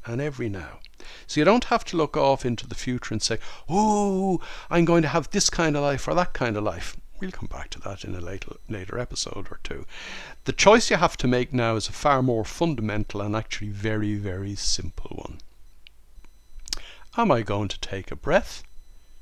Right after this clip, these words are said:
and feel what that actually feels like? Am I going to listen to the birds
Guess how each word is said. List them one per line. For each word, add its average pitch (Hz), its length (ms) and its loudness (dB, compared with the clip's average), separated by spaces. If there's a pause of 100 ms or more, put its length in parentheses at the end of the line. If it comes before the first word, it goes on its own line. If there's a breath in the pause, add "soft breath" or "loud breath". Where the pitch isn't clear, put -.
(140)
and 151 100 0
feel 101 340 -6
what - 220 -6
that 120 160 -4 (120)
actually 104 600 -6 (200)
feels - 440 -8
like? - 320 -14 (2500)
Am 113 120 0
I 104 80 -2
going 101 280 -4
to - 140 -10
listen 98 340 -4
to - 140 -10
the 98 100 -10
birds 104 600 -8